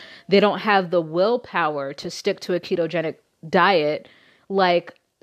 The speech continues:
other people do. And I'm here to tell you that it's not your willpower. Your willpower is not the problem. You are, uh, you are genetically predisposed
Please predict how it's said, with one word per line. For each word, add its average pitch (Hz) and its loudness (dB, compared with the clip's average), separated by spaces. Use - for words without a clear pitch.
other 214 6
people 185 -6
do. 160 -6
And 190 4
I'm 233 6
here 233 2
to 208 -2
tell 214 -4
you 208 -4
that 190 0
it's 196 -6
not 220 -6
your 190 -2
willpower. 156 -2
Your 175 0
willpower 180 0
is 151 -6
not 160 -8
the 160 -6
problem. 160 -6
You 214 4
are, 185 4
uh, 175 -4
you 202 -6
are 190 0
genetically 196 -2
predisposed 190 -6